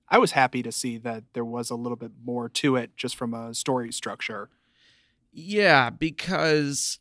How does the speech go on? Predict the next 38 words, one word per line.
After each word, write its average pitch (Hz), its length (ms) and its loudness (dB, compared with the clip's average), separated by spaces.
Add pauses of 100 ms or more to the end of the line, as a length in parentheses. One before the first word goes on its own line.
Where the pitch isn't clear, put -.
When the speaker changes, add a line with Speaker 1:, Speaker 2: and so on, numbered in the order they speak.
Speaker 2:
very 190 520 2
quickly 147 580 0
they 123 240 0
start - 520 0
to 123 500 4
change 139 840 8
the 127 100 2
status 120 560 6
quo. 117 600 0 (600)
Like, 123 320 0
Speaker 1:
Mm-hmm. - 540 -8
Speaker 2:
um, 113 460 -2 (500)
uh, 143 220 2
we'll 127 140 0
talk - 240 -8
about 113 180 -6
it. 104 180 -8
But, 147 260 -2 (100)
uh, 131 320 2 (160)
if 147 180 0
anyone, 180 520 4 (140)
I, 165 220 8
I 185 80 4
was 170 140 0
trying 214 160 2
to 233 80 4
think 170 200 -2
of 139 60 -2
a 143 60 2
way 139 120 4
to 127 80 -2
describe 127 600 0
the 135 80 0
show, 139 440 4 (460)
and 143 160 4
I 147 80 4
think 220 240 0
an 143 140 2